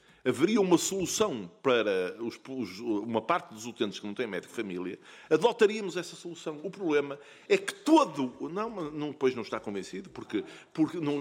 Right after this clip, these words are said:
não, não, não, não está, nem estava.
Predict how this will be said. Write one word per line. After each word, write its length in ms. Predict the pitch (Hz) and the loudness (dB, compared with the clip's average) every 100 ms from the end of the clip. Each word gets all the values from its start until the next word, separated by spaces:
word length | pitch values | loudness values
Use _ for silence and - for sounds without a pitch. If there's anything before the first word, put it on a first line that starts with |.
| 143 | -2
não, 160 | 143 160 | -2 -2
não, 280 | 165 175 185 170 170 190 190 | -4 -4 -8 -14 -16 -14 -4
não, 280 | 202 247 277 | 2 2 2
não 100 | 214 | -4
está, 440 | - 160 190 208 | 0 0 0 -2
nem 140 | 190 208 | -2 -2
estava. 600 | 196 185 190 147 107 | 0 -2 -4 -6 -10